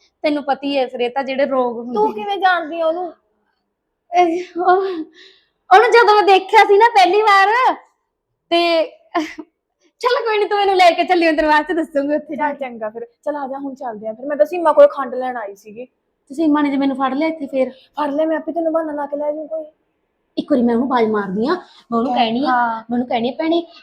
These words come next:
Speaker 1: ਵੀ ਮੇਰਾ ਤਾਂ ਪੈਰ ਬਹੁਤ ਦੁਖੀ ਆਉਂਦਾ, ਮੈਂ ਤਾਂ ਚੀਕਾਂ ਮਾਰੂੰਗੀ ਜਾਣ ਜਾਣ ਕੇ।" ਤੂੰ ਐਂ ਕਹਿ ਦੇ ਕਿ "ਸੀਮਾ ਤੂੰ ਘਰੇ ਰਹਿ, ਨੀ ਤੂੰ ਘਰ ਦੇ ਕੰਮ ਕਰ ਲੈ, ਮੈਂ ਇਹਨੂੰ ਦਿਖਾ ਕੇ ਲੈ ਕੇ ਆਉਂਦੀ।"
Speaker 2: ਚੱਲ ਹਾਂ।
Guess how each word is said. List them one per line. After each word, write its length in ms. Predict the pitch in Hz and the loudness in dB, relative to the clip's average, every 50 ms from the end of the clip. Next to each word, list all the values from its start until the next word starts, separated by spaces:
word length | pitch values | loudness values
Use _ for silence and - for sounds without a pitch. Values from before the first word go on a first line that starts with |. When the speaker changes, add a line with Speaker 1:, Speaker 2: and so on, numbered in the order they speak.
| _ - | _ -2
Speaker 1:
ਵੀ 60 | 294 | 2
ਮੇਰਾ 220 | 277 285 277 277 | 2 2 2 2
ਤਾਂ 120 | 277 294 269 | -2 -4 -2
ਪੈਰ 240 | - 294 285 277 | 2 4 4 4
ਬਹੁਤ 360 | 262 233 285 - - - 523 370 | 2 0 -6 -10 -6 -6 0 0
ਦੁਖੀ 240 | 381 - 285 311 | 0 0 0 0
ਆਉਂਦਾ, 220 | 349 294 254 226 262 | 0 0 0 -2 -2
ਮੈਂ 100 | 262 262 | -4 -4
ਤਾਂ 80 | 277 | -8
ਚੀਕਾਂ 360 | 269 - 262 - _ 285 277 262 | -10 -12 -14 -6 _ -2 0 2
ਮਾਰੂੰਗੀ 340 | 262 240 233 240 226 262 | 2 2 2 0 -2 -6
ਜਾਣ 280 | 208 247 269 262 247 226 | -4 -4 -4 -4 -4 -4
ਜਾਣ 200 | 240 240 233 233 | -4 -4 -4 -4
ਕੇ।" 120 | 233 240 | -8 -12
ਤੂੰ 380 | - - - - _ _ 359 359 | -14 -16 -20 -20 _ _ 2 2
ਐਂ 60 | 349 | 2
ਕਹਿ 140 | 349 359 277 | 2 0 -2
ਦੇ 80 | 320 320 | 0 -2
ਕਿ 100 | 381 392 | -2 -4
"ਸੀਮਾ 220 | 403 427 427 440 | -4 -2 -2 -2
ਤੂੰ 180 | 427 427 359 339 | 0 -2 -2 2
ਘਰੇ 260 | 381 403 415 403 349 | 2 2 2 2 2
ਰਹਿ, 200 | 285 269 277 311 | 4 2 2 2
ਨੀ 60 | 370 | -2
ਤੂੰ 120 | 359 381 | -6 -6
ਘਰ 140 | - 403 381 - | -6 -6 -4 -4
ਦੇ 60 | 339 339 | -4 0
ਕੰਮ 280 | - 311 277 269 269 | 2 2 0 0 -2
ਕਰ 180 | 269 285 277 277 | -2 -2 -2 0
ਲੈ, 80 | 285 | 0
ਮੈਂ 140 | 294 294 285 | 0 0 -2
ਇਹਨੂੰ 140 | 269 269 262 | -2 -4 -8
ਦਿਖਾ 200 | 302 330 330 330 | -10 -12 -14 -16
ਕੇ 120 | - 294 | -16 _
ਲੈ 100 | 254 233 | -20 -20
ਕੇ 140 | 233 _ _ | _ _ _
ਆਉਂਦੀ।" 340 | _ _ _ _ _ _ _ | _ _ _ _ _ _ _
Speaker 2:
ਚੱਲ 140 | 240 233 226 | -8 -8 -8
ਹਾਂ। 200 | 220 220 220 | -6 -8 -10